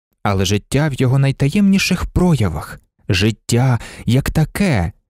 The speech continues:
далека істота його, глибоке його підґрунтя, що полягає в хімічних процесах найвищої складності,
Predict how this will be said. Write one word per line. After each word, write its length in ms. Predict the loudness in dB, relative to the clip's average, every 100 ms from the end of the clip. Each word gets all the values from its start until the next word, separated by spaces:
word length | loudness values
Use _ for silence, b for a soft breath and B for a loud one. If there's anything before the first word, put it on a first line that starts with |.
| -12
далека 420 | -4 0 0 0 0
істота 540 | 0 -2 -2 0 0
його, 360 | 0 0 -2 -4 _ B B
глибоке 500 | 0 0 0 -2 0
його 200 | 2 0
підґрунтя, 800 | -2 -2 0 2 2 0 -2 -4 _
що 240 | -8 -4 -2
полягає 440 | 0 0 0 0
в 40 |
хімічних 520 | 0 0 0 0 -2 0
процесах 720 | -2 -2 0 -2 -2 -2 0
найвищої 600 | 0 0 -2 0 0 0
складності, 920 | 0 0 0 0 0 -2 -4 -6